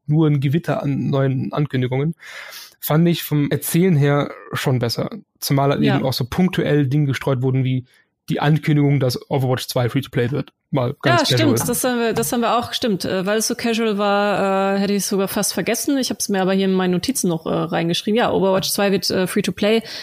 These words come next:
Speaker 2: Müssen sie aber auch machen. Ich mein,
Speaker 1: Ja, schon. <laughs>
Speaker 2: Konkurrenten sind halt, äh, so aktuell auf dem Markt Apex Legends, unfassbar erfolgreich für E A, E A, riesiges Spiel, Valorant, Fortnite, das sind alles komplett kostenlose Spiele. Also ich, das, das kannst du halt heute nicht mehr bringen, dann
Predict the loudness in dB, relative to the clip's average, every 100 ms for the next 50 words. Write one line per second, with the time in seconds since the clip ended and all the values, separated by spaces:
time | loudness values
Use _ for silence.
0 | -14 -16 -6 -2 2 2 2 0 0 0
1 | -2 -4 -6 -4 -4 -2 -2 0 2 2
2 | -2 -4 -2 -2 -2 -2 2 -2 -2 _
3 | _ -4 -2 0 0 0 0 0 0 0
4 | -2 -2 0 0 0 0 0 -2 -2 -2
5 | 0 0 0 0 0 2 0 -2 -4 -4
6 | -4 -2 -2 -2 -2 -2 -4 _ 0 2
7 | 2 -2 -4 -2 -4 -2 -2 -2 -2 -2
8 | 0 0 2 0 0 0 -2 2 0 2
9 | 2 2 2 0 -2 -2 0 0 -2 -8
10 | -18 -10 -2 0 2 2 0 0 -4 -8
11 | -12 -2 0 0 0 0 0 -2 -6 -8
12 | -4 0 0 -2 0 2 2 0 -4 -2
13 | 0 0 -2 -2 -2 -2 0 2 2 0
14 | -2 0 0 0 -2 -2 0 0 -2 -4
15 | -4 -6 -2 -2 0 0 0 0 0 0
16 | 0 0 0 2 2 2 2